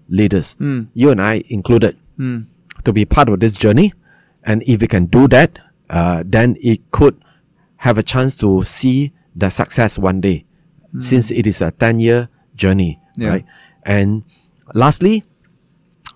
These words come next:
Speaker 1: um, I'm hoping to actually organize this, uh, what they call it, some kind of pledge system.
Speaker 2: Hmm.
Speaker 1: It's called Aku Janji,
Speaker 2: Hmm.
Speaker 1: right? As a leader of,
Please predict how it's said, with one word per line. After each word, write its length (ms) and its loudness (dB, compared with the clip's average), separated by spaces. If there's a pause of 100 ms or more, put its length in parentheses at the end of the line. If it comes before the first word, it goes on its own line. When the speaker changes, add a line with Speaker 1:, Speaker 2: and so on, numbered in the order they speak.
Speaker 1:
um, 440 -4
I'm 160 0
hoping 540 0
to 140 0
actually 280 0
organize 640 -2 (340)
this, 320 0
uh, 300 0 (180)
what 140 0
they 80 -6
call 340 -2
it, 140 -6 (300)
some 220 -4
kind 200 0
of 140 -4
pledge 340 4 (100)
system. 540 -2 (340)
Speaker 2:
Hmm. 160 -8
Speaker 1:
It's 120 -8
called 240 2
Aku 240 0
Janji, 460 0 (220)
Speaker 2:
Hmm. 200 -8 (260)
Speaker 1:
right? 340 0 (140)
As 180 0
a 60 4
leader 320 4
of, 460 0